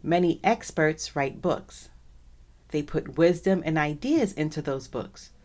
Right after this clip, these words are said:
So if you can read, you have a mentor. The process for being successful isn't a secret.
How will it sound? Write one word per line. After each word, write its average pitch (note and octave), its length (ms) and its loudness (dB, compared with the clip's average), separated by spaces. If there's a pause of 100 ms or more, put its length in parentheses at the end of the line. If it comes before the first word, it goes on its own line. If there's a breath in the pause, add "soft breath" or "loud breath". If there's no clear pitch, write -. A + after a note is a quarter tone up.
(100)
So E3+ 240 0
if D3+ 100 -2
you D#3+ 80 0
can D3 240 -4
read, B3+ 480 0 (220)
you G#3 140 0
have A#3+ 140 4
a A#3 60 2
mentor. A3+ 480 -2 (2500)
The F#3+ 120 -2
process B3 560 2
for C4 120 -2
being G3+ 280 4
successful F#3 720 -2
isn't A3+ 260 4
a F#3 80 2
secret. F#3+ 520 -4